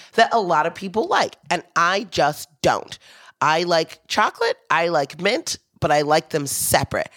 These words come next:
And I'm very particular about my mint flavors. Like, I don't like gum wise.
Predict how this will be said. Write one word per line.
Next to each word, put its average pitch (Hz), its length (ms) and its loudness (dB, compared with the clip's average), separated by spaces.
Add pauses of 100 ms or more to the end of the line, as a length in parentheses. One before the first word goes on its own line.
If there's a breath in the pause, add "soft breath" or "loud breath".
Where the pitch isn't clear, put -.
(220 loud breath)
And 220 120 0
I'm 262 140 0
very 233 260 -2
particular 156 600 -2
about 135 240 0
my 135 140 -4
mint 131 280 -2
flavors. 107 460 -6
Like, - 220 -6
I 156 80 4
don't 170 180 0
like 160 300 0
gum 170 240 2
wise. 247 380 -4